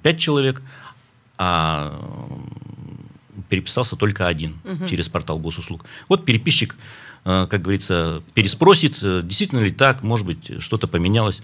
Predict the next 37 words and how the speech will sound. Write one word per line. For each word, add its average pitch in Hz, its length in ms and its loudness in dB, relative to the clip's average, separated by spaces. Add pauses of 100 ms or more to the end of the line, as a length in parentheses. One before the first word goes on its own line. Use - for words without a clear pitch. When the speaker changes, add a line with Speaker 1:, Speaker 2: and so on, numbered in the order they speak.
(100)
Speaker 1:
Ну, 208 60 0
кто-то 190 200 6
ушёл 165 220 6
в 151 60 8
армию, 143 280 6
кто-то 131 260 0
там 95 320 0
уехал 101 380 4
учиться, 98 480 0
и 87 80 0
вот 113 160 2
он 98 80 2
действительно 92 300 -2
один 90 220 -2
остался. 82 380 -8
Speaker 2:
Тогда 220 240 -4
я 233 60 -2
правильно 302 340 0
понимаю, 220 420 -2
в - 40 -10
принципе, 214 400 -6
в 190 60 -4
реальном 190 400 2
времени 254 580 0
вы 185 200 -4
можете 202 460 -2
отследить, 214 460 -6
кто 233 220 -4
уже 202 220 -4
прошёл 185 400 -6
перепись? 160 480 -12 (280)
И 294 260 2
тогда 262 280 2
туда 269 260 4
переписчик 254 600 -4
не 233 140 -2
придёт? 165 380 -14